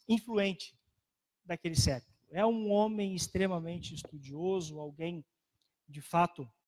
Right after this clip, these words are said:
que leva extremamente a sério os seus estudos, alguém que entende muito bem as línguas originais. De fato, Orígenes era um verdadeiro estudioso, muito respeitado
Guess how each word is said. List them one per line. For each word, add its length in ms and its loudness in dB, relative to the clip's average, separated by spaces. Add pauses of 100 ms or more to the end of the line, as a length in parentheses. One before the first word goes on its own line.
(760)
que 80 -12
leva 300 4
extremamente 920 6
a 40 -6
sério 380 -2
os 80 -8
seus 200 -12
estudos, 640 -12 (280)
alguém 300 2
que 140 -12
entende 420 -2
muito 300 2
bem 360 2 (340)
as 160 2
línguas 520 0 (160)
originais. 1000 4 (140)
De 120 0
fato, 520 8 (460)
Orígenes 600 2
era 280 4
um 320 -2
verdadeiro 720 6 (1300)
estudioso, 500 6
muito 280 6
respeitado 680 8